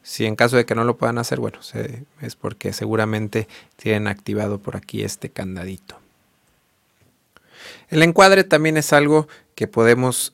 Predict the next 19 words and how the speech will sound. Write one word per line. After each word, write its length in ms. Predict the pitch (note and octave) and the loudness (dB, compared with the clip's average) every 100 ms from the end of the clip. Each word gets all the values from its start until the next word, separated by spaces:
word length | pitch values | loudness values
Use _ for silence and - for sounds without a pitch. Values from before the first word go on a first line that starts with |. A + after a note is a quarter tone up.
| _ | _
eh, 140 | G#2 | -8
sincronizar 800 | - A2 G#2 G#2+ G#2+ G#2 A#2 B2 - - - | -6 -6 -2 -2 0 2 4 4 2 -14 -16
a, 380 | G#2 G2 G2 G2 | -10 -6 -6 -6
pues, 200 | - A2 | -6 -6
toda 240 | - A2+ A2 | -2 0 2
una 240 | A2+ G#2+ | 0 -2
serie 260 | - G2+ G#2 | -2 0 0
de 120 | G#2 | -2
fotografías. 800 | - - B2 B2+ - E3 D3 - | -8 -2 2 2 2 2 4 0
Aquí 180 | - C3 | -4 -2
en 80 | |
este 280 | C3 - C3+ | -4 -4 -2
caso, 400 | - B2 - C#3+ - - - - | 2 2 2 -2 -4 -20 -20 -16
eh, 140 | B2 B2+ | -14 -4
pues 200 | B2 B2 | -2 2
ya 80 | B2+ | 2
aplicamos 720 | B2+ B2 - B2 B2 B2 - - _ - | 2 0 4 4 4 -2 -10 -20 _ -12
el 120 | A2 | -6
encuadre 720 | G2+ G2+ - A#2 A#2 A2+ A2+ | -4 0 6 8 8 4 0